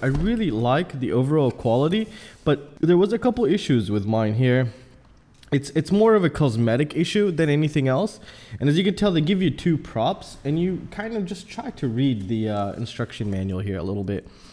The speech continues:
They give you one set of prop for high efficiency, so for very long flight time, and they give you another prop that's designed for, uh, basically freestyle.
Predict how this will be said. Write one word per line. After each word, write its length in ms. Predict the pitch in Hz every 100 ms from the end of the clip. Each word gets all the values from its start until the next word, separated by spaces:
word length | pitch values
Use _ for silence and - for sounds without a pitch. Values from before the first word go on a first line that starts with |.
| - -
They 80 | 139
give 160 | 151 180
you 140 | 185
one 200 | 147 180
set 180 | 196 165
of 120 | 139
prop 300 | 156 143 -
for 80 | 135
high 340 | - 131 143 -
efficiency, 680 | - 127 - 160 156 202
so 180 | 220 131
for 160 | - 113
very 360 | 101 127 123
long 340 | 120 120 107 - - - _
flight 400 | - 107 143 147
time, 340 | 208 202 208 - - -
and 120 | 147
they 40 |
give 140 | 165 196
you 60 |
another 200 | 190 185
prop 460 | 180 190 175 - -
that's 280 | 156 147 -
designed 540 | 151 131 131 127 123
for, 600 | - 123 117 117 113 110 - - - _ -
uh, 360 | 107 104 104 101
basically 520 | 120 113 104 - 98
freestyle. 600 | - 160 151 101 90